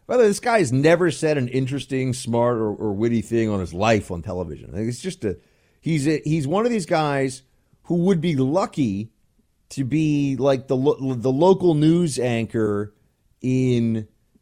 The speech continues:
some, you know, s-, small town in Massachusetts. And yet now he's this guy who's the, the First Amendment martyr for C N N. It's just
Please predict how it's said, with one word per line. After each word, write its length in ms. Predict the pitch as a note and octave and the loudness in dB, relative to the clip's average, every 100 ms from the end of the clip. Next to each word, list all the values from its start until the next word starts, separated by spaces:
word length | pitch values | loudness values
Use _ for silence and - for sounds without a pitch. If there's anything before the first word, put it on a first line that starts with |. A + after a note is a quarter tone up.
| _ _ | _ _
some, 640 | - D3+ D#3 D3+ C#3 B2+ B2+ | -8 -2 -2 0 -2 -4 -6
you 160 | C3 B2 | -8 -4
know, 220 | A2+ G#2+ | -4 -4
s-, 240 | - - - | -8 -16 -12
small 640 | - - C#3 E3+ E3+ E3 | -12 -6 -2 2 2 0
town 840 | - C#3+ D3+ D3 C#3+ C#3 C3 B2+ - _ _ _ | -6 -8 -4 -4 -4 -4 -6 -8 -16 _ _ _
in 760 | B2+ B2+ A#2+ A#2 A2+ G#2+ G2 D#2 _ _ _ _ _ _ _ _ - | -4 0 0 0 -2 -2 -4 -10 _ _ _ _ _ _ _ _ -6
Massachusetts. 1120 | C#3+ D#3 B2+ B2 - G3+ - E2 - - - _ _ _ _ _ | -4 -2 -4 -8 -2 -2 -2 -8 -16 -20 -20 _ _ _ _ _
And 320 | B2+ C3+ C#3 | -6 -4 -2
yet 360 | C#3+ C#3+ C#3+ B2+ | 0 0 0 -2
now 320 | D3 F3+ F3+ | -4 0 2
he's 180 | D#3+ B2+ | 2 2
this 160 | C#3 | -4
guy 420 | - D3 C#3+ C#3 C#3 | -4 -2 0 0 0
who's 200 | B2 G2+ | 0 0
the, 260 | A#2+ A#2 | 0 0
the 120 | A2 A2 | -2 -4
First 280 | C#3+ C3+ | -4 -4
Amendment 440 | B2 A#2 A#2+ A2 F#2 | -4 -4 -2 -4 -2
martyr 500 | G#2+ A2+ A#2 A2 F#2 | 0 2 2 0 -2
for 140 | F#2+ | -6
C 260 | F2 G2+ G2+ | -8 -4 -4
N 80 | G2+ | -2
N. 280 | G2+ F#2 - | -4 -4 -4
It's 300 | A2+ - - | -6 -8 -14
just 520 | - C#3+ A#2 - | -4 -2 -2 -6